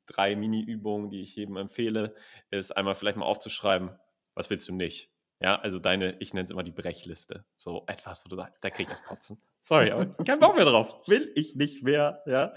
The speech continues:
Speaker 2: Ja.
Speaker 1: Bei mir waren's Meetings, Krawatte tragen. Ich wollte nicht mehr so viel irgendwie nach Düsseldorf und Frankfurt reisen, in irgend 'n scheiß Hotels pennen. Ich wollte kein, keine E-Mail-Software verkaufen. So, das bringt mir, das hat, damit habe ich mich überhaupt nicht verbunden, ja? Also mal so runterschreiben, schreib mal auf, worauf du keine Lust mehr hast.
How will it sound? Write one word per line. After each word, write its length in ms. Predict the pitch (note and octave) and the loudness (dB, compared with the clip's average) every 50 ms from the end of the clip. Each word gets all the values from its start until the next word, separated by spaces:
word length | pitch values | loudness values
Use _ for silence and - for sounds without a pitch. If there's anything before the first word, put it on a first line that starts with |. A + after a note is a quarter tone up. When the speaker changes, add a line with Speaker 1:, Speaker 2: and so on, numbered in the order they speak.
| F3+ | -4
Speaker 2:
Ja. 340 | F3 E3 E3 D#3 D3+ - - | -2 -2 0 0 -2 -2 -2
Speaker 1:
Bei 100 | - B2+ | 0 2
mir 220 | B2+ C3 C#3+ B2+ A#2+ | 4 4 4 4 6
waren's 320 | A#2+ A#2 A#2 A#2 - - | 6 6 4 4 0 -4
Meetings, 640 | B2 A#2+ A#2+ A#2+ A#2 B2 A2+ G#2 G#2 G#2+ G#2+ - - | -4 -2 -2 -2 0 2 2 2 2 2 -2 -6 -8
Krawatte 560 | - - A#2+ A2+ A2 A#2+ B2 - - G#2 - - | -4 -2 -2 0 0 0 -2 -2 -4 -6 -10 -10
tragen. 380 | - - G#2 G#2 G#2 G#2 G#2 | -6 -4 -2 -2 -2 -2 -4
Ich 160 | - - - - | -6 -10 -8 -6
wollte 160 | A#2 A#2 A2 | -4 -4 -4
nicht 120 | A#2 A2 A2 | -6 -6 -4
mehr 160 | G#2+ G#2 G#2 | -4 -4 -4
so 120 | A2 A2 | -4 -8
viel 300 | G#2+ - - A#2 A#2 G#2 | -10 -8 -6 -4 -4 -2
irgendwie 360 | G#2 A2 A2 A2 G#2+ A2 A2 | -2 -4 -4 -4 -4 -6 -4
nach 200 | A2 G#2+ G#2 G#2+ | -4 -4 -4 -6
Düsseldorf 500 | - - A#2+ - A#2+ A2 G2+ G2+ G#2 - | -8 -12 -8 -6 -4 -4 -2 -4 -4 -6
und 120 | - A2 A2 | -10 -14 -14
Frankfurt 440 | - - A2 A#2+ - - G#2 G#2 - | -12 -12 -12 -10 -10 -10 -10 -6 -4
reisen, 300 | G2 G2 G2 G2 G2+ G2 | -4 -4 -4 -4 -6 -8
in 80 | G2 F#2 | -8 -8
irgend 180 | G2+ F#2 - | -8 -8 -10
'n 80 | - - | -10 -10
scheiß 320 | - - G2 G2+ G2+ - | -8 -6 -6 -6 -6 -8
Hotels 480 | G#2+ - - - F2 - D#2+ - - - | -12 -16 -14 -10 -8 -8 -8 -8 -10 -16
pennen. 320 | _ - F#2+ F#2 F#2+ G2+ G2+ | _ -10 -8 -8 -6 -8 -10
Ich 140 | - - | -10 -6
wollte 240 | - G2+ G2 G#2 G2+ | -6 -6 -6 -6 -8
kein, 280 | - - G#2+ G#2 G#2 G#2+ - - - - - - _ _ | -8 -6 -4 -4 -4 -6 -10 -18 -20 -20 -20 -20 _ _
keine 320 | - - A#2 A#2 A#2 B2 A#2+ | -10 -6 -4 -4 -2 -4 -4
E-Mail-Software 1000 | A#2+ - D3 D3+ F3 F3 C#3 A2+ A2 - - A2 G2+ - - - - F#2 F2+ - | -6 -8 -8 -6 -4 -2 -2 -2 -2 -4 -8 -12 -14 -18 -16 -10 -6 -6 -6 -6
verkaufen. 600 | - F#2+ F2 - - - G2 F#2+ - - G2 G2 | -6 -10 -12 -10 -6 -6 -6 -6 -6 -10 -14 -10
So, 300 | G2+ G#2 G#2 G#2 G2+ - | -6 -4 -4 -4 -4 -4
das 260 | - A2 A2 - - _ | -6 -8 -8 -8 -10 _
bringt 260 | A#2 C3+ D3+ - - | -10 -10 -8 -8 -8
mir, 180 | C3 C3 B2+ | -6 -6 -6
das 260 | C3 - B2 - - - | -6 -8 -10 -8 -8 -10
hat, 180 | C3+ - - | -8 -6 -4
damit 180 | G#2+ A#2+ A#2 - | -4 -4 -4 -4
habe 120 | B2+ C3 | -6 -6
ich 60 | A#2+ | -6
mich 140 | C3+ B2 - | -8 -8 -4
überhaupt 300 | - B2 B2+ D3 - - | -2 0 0 0 0 -2
nicht 140 | A2 F2 - | -8 -12 -12
verbunden, 460 | - E2 - F2+ E2 E2 - - - | -12 -12 -10 -10 -10 -10 -12 -10 -6
ja? 140 | G2 A2+ A#2+ | -4 -4 -2
Also 200 | - G2 F#2+ G2 | -4 -4 -4 -4
mal 120 | G2+ G#2 | -4 -4
so 120 | G2 G#2+ G#2+ | -4 -4 -6
runterschreiben, 640 | A#2+ D3+ D#3 C3+ B2+ - - - G#2 G#2 G#2 G#2 G#2+ | -8 -6 -4 -4 -4 -4 -2 -2 -2 -2 -2 -2 -4
schreib 220 | - - A2 - | -8 -10 -10 -8
mal 100 | A#2 - | -4 -4
auf, 180 | - A2 - - | -4 -4 -4 -8
worauf 140 | G2+ - | -12 -12
du 80 | - _ | -14 _
keine 300 | _ - A2+ A#2 A#2 A2+ | _ -10 -8 -6 -6 -6
Lust 260 | G#2+ A2 A2 - - G#2+ | -6 -8 -10 -12 -10 -8
mehr 100 | G2+ G#2 | -8 -8
hast. 180 | G2+ - - | -8 -10 -12